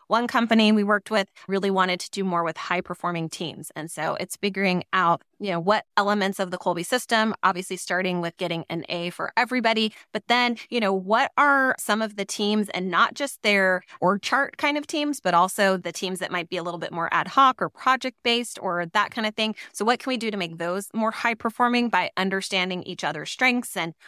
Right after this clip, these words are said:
what might work and what maybe is holding them back or frustrating team members? And then, of course, making sure we have the right people in the right roles and hiring as needed. So that's just kind of one example, is starting with something that's cultural, or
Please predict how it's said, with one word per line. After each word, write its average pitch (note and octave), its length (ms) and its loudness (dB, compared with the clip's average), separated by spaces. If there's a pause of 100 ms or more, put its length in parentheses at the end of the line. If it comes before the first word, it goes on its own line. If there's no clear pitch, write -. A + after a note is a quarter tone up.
what - 200 -2
might F3 240 0
work A#3+ 240 2
and F#3+ 200 0
what D#3+ 260 -2
maybe F3 360 -6
is E3+ 260 -6
holding E3+ 380 -4
them D#3 160 -6
back A3 260 2
or - 180 -4
frustrating A3 720 -2 (120)
team A3 260 -2
members? G#3 460 2 (640)
And G#3+ 100 4
then, G3 100 6
of F#3 80 0
course, F3+ 200 -2
making F3 240 -6
sure F3+ 180 -4
we F3 140 -4
have E3 160 0 (100)
the D#3+ 60 -10
right D3+ 180 -2
people F3 260 -4
in F3 80 -2
the E3 80 -2
right - 200 -4
roles G#3+ 320 4 (300)
and F#3+ 240 2
hiring E3+ 500 -4
as D#3+ 220 -6
needed. D#3 320 -10
So D3 220 -4 (180)
that's G#3 180 2
just G#3+ 140 -6
kind G3 180 -2
of F3 80 -6
one F3+ 420 0
example, F3 520 -2
is E3+ 180 -4
starting F3 400 -2
with E3+ 180 -4
something D#3+ 320 -10
that's - 160 -10
cultural, A3+ 460 0
or F#3 300 2